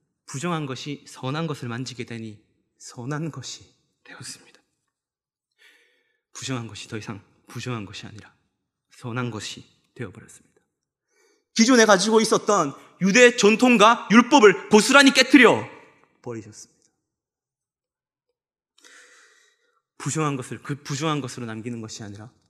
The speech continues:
도리어 선한 것으로 만들어 버리신 것입니다. 저는 이 맥락이 우리 그리스도인들이 가져야 할 자세라고 생각합니다.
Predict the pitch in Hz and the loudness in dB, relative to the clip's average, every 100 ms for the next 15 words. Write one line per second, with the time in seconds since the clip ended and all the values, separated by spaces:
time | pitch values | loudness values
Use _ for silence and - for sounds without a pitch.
0 | _ - 110 113 95 _ _ _ - - | _ -18 -14 -14 -16 _ _ _ -16 -10
1 | 135 151 156 127 - 107 98 _ _ 131 | -6 -6 -6 -8 -12 -18 -20 _ _ -10
2 | 117 123 131 92 _ _ _ 131 127 123 | -8 -6 -6 -8 _ _ _ -8 -6 -8
3 | 123 110 117 _ - 135 _ _ _ _ | -12 -18 -20 _ -20 -20 _ _ _ _
4 | _ _ _ _ _ _ _ _ - - | _ _ _ _ _ _ _ _ -20 -20
5 | - _ _ 202 226 233 254 240 196 226 | -20 _ _ 0 2 2 2 4 4 6
6 | 226 185 208 160 135 175 208 185 226 - | 4 4 0 -2 -2 -4 -2 0 0 0
7 | 285 277 254 214 - 180 247 240 240 233 | 4 4 6 2 2 4 6 6 6 4
8 | 180 143 - 156 202 269 240 165 - - | 4 0 -2 2 4 4 2 0 -8 -20
9 | _ _ _ 143 175 127 143 131 131 110 | _ _ _ -4 -2 -2 -6 -8 -14 -16
10 | 101 | -18